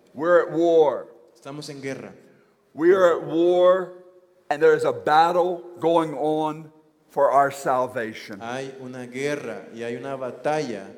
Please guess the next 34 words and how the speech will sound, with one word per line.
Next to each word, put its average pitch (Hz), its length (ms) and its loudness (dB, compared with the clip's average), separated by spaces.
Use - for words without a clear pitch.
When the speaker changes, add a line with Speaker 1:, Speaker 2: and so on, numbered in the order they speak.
Speaker 2:
por 127 460 -8
nuestra 117 320 -16
salvación. 98 560 -20
Speaker 1:
The 139 60 -8
Bible 208 400 2
says 165 380 2
that 156 120 0
our 185 160 4
pa-, - 300 -6
uh, - 200 -2
that 143 160 2
our, 185 220 4
our, 175 320 2
our 180 140 2
fight 175 500 2
isn't 170 280 -6
against 160 400 -6
flesh 135 340 -4
and 120 100 -8
blood. 120 380 -2
Speaker 2:
Dice 143 180 -16
la 156 160 -4
Biblia 147 500 0
que 143 120 -10
nuestra 127 400 -10
lucha 165 340 -8
no 147 80 -10
es 147 140 -12
contra 131 320 -16
carne 131 640 -14
ni 113 100 -20
sangre. 107 460 -18
Speaker 1:
Your 190 220 8
enemy 247 560 2